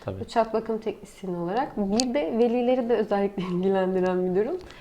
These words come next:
Speaker 2: Okulumuzda devlet teşviği bulunuyor. Sizin zamanınızda sanırım çok denk gelememişti <laughs> devlet
Speaker 1: Maalesef.
Speaker 2: teşviği. Ee, iki senedir okulumuzda devlet teşviği de mevcut. Ee, devlet teşviği bulunan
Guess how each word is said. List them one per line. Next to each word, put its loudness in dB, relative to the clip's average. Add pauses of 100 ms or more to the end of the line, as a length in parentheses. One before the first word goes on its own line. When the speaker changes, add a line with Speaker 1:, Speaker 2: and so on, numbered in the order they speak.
(200)
Speaker 2:
Okulumuzda 2
devlet 4
teşviği 0
bulunuyor. 2 (200)
Sizin 4
zamanınızda 4
sanırım 4
çok -6
denk -2
gelememişti 0 (160)
<laughs> -16
devlet 4
Speaker 1:
Maalesef. 6
Speaker 2:
teşviği. 8 (520)
Ee, 8
iki -4
senedir 4
okulumuzda 2
devlet 0
teşviği -2
de 0
mevcut. -2 (560)
Ee, -2
devlet 0
teşviği -4
bulunan -2